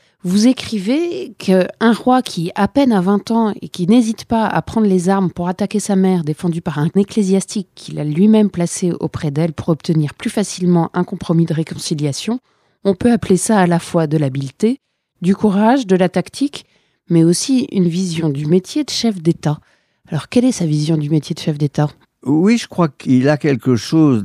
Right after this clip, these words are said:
Speaker 2: d'assez inné en lui, euh, ce qu'on appelle un peu l'état de grâce. Il a compris bien des choses sans avoir, euh, une intelligence livresque ou une intelligence absolue. Euh,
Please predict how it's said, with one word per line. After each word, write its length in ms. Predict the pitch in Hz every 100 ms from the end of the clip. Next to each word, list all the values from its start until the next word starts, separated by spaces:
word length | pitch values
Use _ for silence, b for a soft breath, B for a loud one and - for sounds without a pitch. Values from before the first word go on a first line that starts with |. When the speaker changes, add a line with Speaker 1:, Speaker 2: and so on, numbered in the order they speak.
| -
Speaker 2:
d'assez 440 | 104 120 - 143 117
inné 400 | 123 127 143 135
en 140 | 107
lui, 440 | 101 98 120 202 269
euh, 280 | 92 98 101
ce 80 | 104
qu'on 180 | - 87
appelle 300 | 104 95 92
un 100 | 82
peu 100 | -
l'état 320 | 92 78 - 90
de 100 | 95
grâce. 520 | 123 180 220 - - _ _ _ _
Il 200 | - 135
a 60 | 147
compris 600 | - 139 - - 180 202
bien 240 | 151 139
des 140 | 127 117
choses 420 | - 165 196 190
sans 440 | - - 147 135
avoir, 540 | 110 98 123 165 160 127
euh, 300 | 95 107 107
une 120 | 104
intelligence 680 | 98 110 98 95 120 117 98
livresque 640 | 87 80 117 147 131 -
ou 100 | 90
une 80 | 92
intelligence 560 | 87 95 90 95 120
absolue. 600 | 104 - 113 123 196 185
Euh, 160 | 92